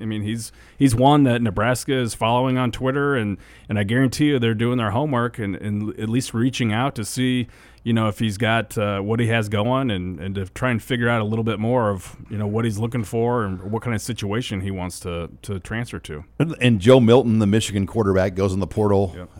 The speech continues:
Speaker 2: on Thursday. So Michigan's lost, you know, McCaffrey, which he came out before the season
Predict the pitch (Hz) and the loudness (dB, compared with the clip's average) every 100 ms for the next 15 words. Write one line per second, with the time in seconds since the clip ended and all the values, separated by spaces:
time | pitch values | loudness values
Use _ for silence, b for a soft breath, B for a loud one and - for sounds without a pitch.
0 | - 95 90 87 - 135 131 87 82 80 | -6 -2 -2 -4 2 4 6 4 0 0
1 | 76 b b b b b - 113 123 143 | -4 b b b b b 0 4 6 4
2 | 120 101 104 101 92 - - - 123 87 | 2 2 4 6 4 -2 -14 -4 -2 -2
3 | 85 - - - 110 120 139 135 110 107 | -4 -16 -12 -4 0 4 6 4 2 0
4 | 110 101 - - 110 113 - 117 104 101 | 2 0 -2 -4 -4 -4 -2 0 2 2
5 | 95 - 107 87 - 110 92 95 92 90 | -2 0 0 0 0 0 2 0 0 -2